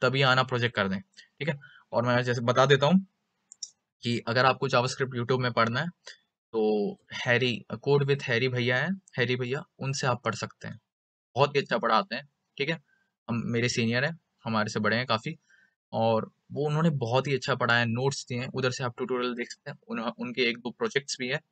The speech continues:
वो भी आप कर, कीजिए, ठीक है। और साथ में additional projects मैं इधर डालता रहूँगा, तो इसको भी आप देखिए step by step, ठीक है, तब आपका बहुत ही अच्छा हो जाएगा, ठीक है। तो hope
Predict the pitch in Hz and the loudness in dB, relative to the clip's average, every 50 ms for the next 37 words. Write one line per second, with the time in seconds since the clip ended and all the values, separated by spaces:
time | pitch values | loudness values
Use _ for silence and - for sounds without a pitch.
0 | _ _ _ 127 135 143 156 156 156 147 143 143 - 143 139 135 - _ _ - | _ _ _ -2 -2 0 2 4 4 4 2 2 0 -2 -2 -2 -6 _ _ -10
1 | - 135 131 127 135 151 170 170 _ _ _ _ _ _ _ _ - 143 170 165 | -6 -6 -4 -2 -2 -2 -4 -6 _ _ _ _ _ _ _ _ -6 -6 -6 -8
2 | - - - - _ - 120 120 - - 135 117 120 120 - 139 147 - - 117 | -10 -14 -20 -12 _ -6 -4 -4 0 4 4 6 6 4 2 -2 -4 -2 0 0
3 | 113 120 117 - - 143 135 135 135 127 123 131 127 - - 131 123 117 123 113 | 0 0 -2 -4 -4 -6 -4 -4 -2 -2 0 -2 -2 -4 -4 -4 -2 -2 -2 -2
4 | 110 107 98 101 98 - - 104 104 95 95 95 92 95 - _ _ _ - 95 | 0 0 -2 -2 -2 -2 -2 -2 0 0 -2 -2 -2 -4 -10 _ _ _ -20 -20
5 | - _ - - - 139 131 131 120 117 113 107 98 98 - 90 - - - 113 | -16 _ -8 -6 -4 0 0 0 0 0 -2 -4 -6 -8 -10 -12 -8 -6 -4 -2
6 | 107 101 101 98 - - 92 95 _ _ _ _ _ _ _ _ _ _ _ _ | -2 -2 -2 -2 -4 -10 -12 -14 _ _ _ _ _ _ _ _ _ _ _ _
7 | _ - 147 170 165 - _ _ _ - - 131 127 127 - - 143 123 120 113 | _ -6 -4 -4 -4 -6 _ _ _ -4 0 2 2 2 2 0 -4 -6 -2 0
8 | 120 127 123 131 123 113 - - 113 104 104 101 98 98 95 95 98 _ _ - | 0 2 2 2 0 -2 -2 -2 -2 0 0 0 0 0 -2 -6 -10 _ _ -8
9 | 139 147 160 147 _ _ _ _ _ _ _ _ _ _ _ _ _ _ _ - | -6 -6 -6 -8 _ _ _ _ _ _ _ _ _ _ _ _ _ _ _ -6
10 | 120 117 117 117 117 139 - _ _ _ _ - 151 165 165 - | -4 -2 -2 -2 -4 -4 -8 _ _ _ _ 0 0 0 0 -2